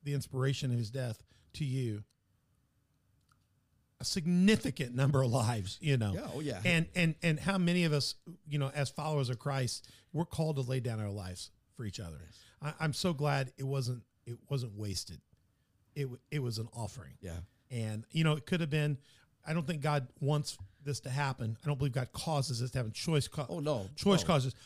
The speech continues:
Speaker 1: But when we take something bad and we turn it from lemons to, to lemonade, I think God is glorified in it.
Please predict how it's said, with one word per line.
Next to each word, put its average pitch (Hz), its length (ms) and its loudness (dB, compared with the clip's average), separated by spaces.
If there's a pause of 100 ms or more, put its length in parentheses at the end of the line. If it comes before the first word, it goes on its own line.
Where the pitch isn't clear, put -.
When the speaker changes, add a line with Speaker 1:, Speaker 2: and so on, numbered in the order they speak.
(140)
Speaker 1:
But 160 260 0 (240)
when 165 180 4
we 151 80 4
take 196 260 0
something 147 360 0
bad 135 380 2 (360)
and 143 100 2
we 131 80 2
turn 156 220 2
it 139 120 0
from 131 160 -2
lemons 147 500 2 (360)
to, 139 180 0 (100)
to 139 100 0
lemonade, 131 640 2 (420)
I 151 40 -2
think 127 200 -2
God 127 200 0
is 113 80 -2
glorified 110 540 -4
in 98 140 -4
it. 85 60 -10